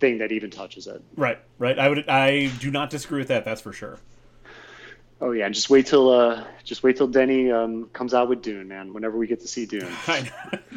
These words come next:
Speaker 2: Whatever year that is.
Speaker 1: <laughs> Right, twenty twenty-seven, it finally
Speaker 2: I
Speaker 1: comes
Speaker 2: know.
Speaker 1: out. <laughs> Timothy Chalamet will be bold, will be bald,
Speaker 2: I know.
Speaker 1: and, um,
Speaker 2: <laughs> Yeah.
Speaker 1: that movie will come out.
Speaker 2: Right.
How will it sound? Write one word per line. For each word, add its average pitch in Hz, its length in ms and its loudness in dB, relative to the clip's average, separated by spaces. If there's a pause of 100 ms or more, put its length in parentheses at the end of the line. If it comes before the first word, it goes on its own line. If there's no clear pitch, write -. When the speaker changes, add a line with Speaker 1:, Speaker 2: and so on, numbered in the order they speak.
(440)
Speaker 2:
Whatever 170 280 6
year 165 280 6
that 147 220 6
is. 117 360 -2
Speaker 1:
<laughs> - 40 -20 (1400)
Right, 127 220 4
twenty 143 260 2
twenty-seven, 127 600 0
it 107 80 -8
finally 113 360 -2
Speaker 2:
I 123 140 0
Speaker 1:
comes 147 560 4
Speaker 2:
know. 143 80 -4 (560)
Speaker 1:
out. - 800 -2
<laughs> - 0 -
Timothy 156 280 4
Chalamet 135 400 4
will 120 80 2
be 120 120 -2
bold, 117 520 -4
will 139 120 2
be 135 100 4
bald, 123 420 0
Speaker 2:
I 180 100 8
know. 180 80 2
Speaker 1:
and, - 160 -8
um, 104 280 -10 (120)
Speaker 2:
<laughs> - 140 -16
Yeah. 147 220 2
Speaker 1:
that 135 140 -4
movie 135 240 -4
will 147 60 -2
come 139 200 -6
out. 135 340 -2
Speaker 2:
Right. - 240 -8